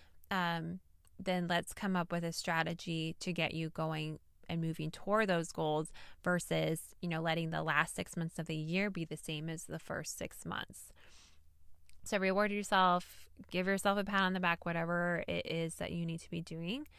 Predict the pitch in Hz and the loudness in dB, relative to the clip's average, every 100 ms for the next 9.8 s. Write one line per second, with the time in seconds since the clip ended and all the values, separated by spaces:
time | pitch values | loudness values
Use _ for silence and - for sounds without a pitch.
0 | - - - - 247 320 - 214 240 226 | -20 -20 -12 -2 2 2 6 8 8 4
1 | 220 196 208 - 170 175 151 135 139 - | 2 4 2 2 0 0 -2 -4 -4 -2
2 | 202 247 214 208 226 226 - 240 233 240 | -2 -2 0 -2 0 -2 0 0 2 2
3 | 233 185 180 175 175 165 170 208 233 - | 2 2 0 0 -2 -2 2 4 4 4
4 | 175 185 - 185 180 - - - - 175 | 4 2 0 0 0 -2 -14 -16 -2 0
5 | 170 175 - 220 - 165 190 214 233 247 | 0 0 2 2 6 6 6 4 2 6
6 | 247 262 269 - 208 202 190 196 - 214 | 8 6 4 0 2 4 2 0 0 0
7 | 233 220 214 190 185 180 175 - 175 175 | 2 4 4 6 4 2 0 0 0 0
8 | - 190 175 170 170 - - - - - | 0 2 2 2 0 -4 -18 -20 -20 -20
9 | - - - - - 202 185 170 | -18 -16 -16 -18 -4 2 6 4